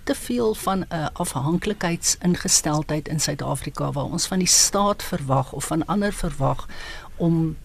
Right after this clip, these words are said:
vir ons te gee, om na ons te, om te sien.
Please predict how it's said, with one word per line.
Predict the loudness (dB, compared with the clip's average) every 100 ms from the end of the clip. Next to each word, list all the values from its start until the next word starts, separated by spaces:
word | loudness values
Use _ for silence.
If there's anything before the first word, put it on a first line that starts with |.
| -6
vir | 0 2
ons | 4 2
te | 2
gee, | -2 0 0 0 0
om | 0
na | 0
ons | 2 2 2
te, | 0 -4 0
om | 2 2
te | 0
sien. | 0 0